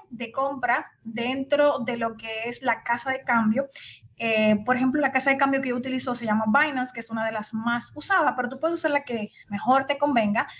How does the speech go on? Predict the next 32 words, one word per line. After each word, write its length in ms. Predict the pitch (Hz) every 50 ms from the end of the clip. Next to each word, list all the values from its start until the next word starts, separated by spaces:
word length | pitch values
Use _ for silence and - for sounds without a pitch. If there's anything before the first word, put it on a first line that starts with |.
| - - - -
Tenemos 400 | _ 247 254 277 302 330 330 330
un 140 | - 330 302
tutorial 460 | 320 311 294 - 262 262 262 262 269
en 120 | 262 247 240
nuestro 300 | 254 277 285 - 294 -
canal 260 | - 269 262 262 262
de 100 | 269 269
YouTube 280 | 277 - - 254 226 214
que 80 | 220
puedes 380 | 202 - 233 233 240 240 - -
ver 160 | 254 247 247
de 120 | 240 233
cómo 240 | 220 240 240 247 269
hacer 220 | 277 277 277 269 240
una 220 | 233 233 233 -
compra 520 | - 277 277 285 285 - 311 302 294 294 -
y 80 | 247 233
venta 280 | 208 233 233 233 262
de 120 | 254 240 226
criptomonedas 680 | 214 226 214 - 220 214 214 220 226 240 240 - -
en 80 | 302 294
Binance. 440 | 285 240 220 220 277 370 - - _ _ _ _ _ _ _ _ _ _ - - - _ _
Puedes 240 | - 247 254 254 254
buscarlo 360 | 302 294 - 294 294 311 302
por 120 | 302 339 349
allí 320 | 339 262 311 370 381 - - - - - - - _ _
si 160 | - - 269
no 60 | 262
sabes 280 | 254 294 262 262 262 -
cómo 240 | - 269 254 262
hacerlo, 440 | 254 240 - 320 311 277 247 226 233
¿ok? 100 | 226 -